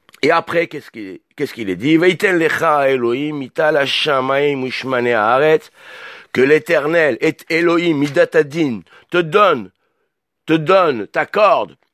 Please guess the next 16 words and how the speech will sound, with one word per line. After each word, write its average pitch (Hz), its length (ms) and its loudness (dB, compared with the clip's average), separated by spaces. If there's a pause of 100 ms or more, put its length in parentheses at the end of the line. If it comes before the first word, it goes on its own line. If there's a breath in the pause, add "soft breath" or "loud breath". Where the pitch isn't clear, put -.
(380)
de - 120 0
la 262 220 4
rosée 147 320 -2
du 110 100 -16
ciel 139 260 -10 (1160 loud breath)
et 147 100 4
de 165 400 4 (140)
la 131 120 0
fertilité 185 600 -4
de 143 100 -6
la 127 140 -2
terre 170 300 -2 (580 soft breath)
et 202 200 2
l'abondance 196 1200 -4 (640)
des 110 360 6
céréales 180 640 0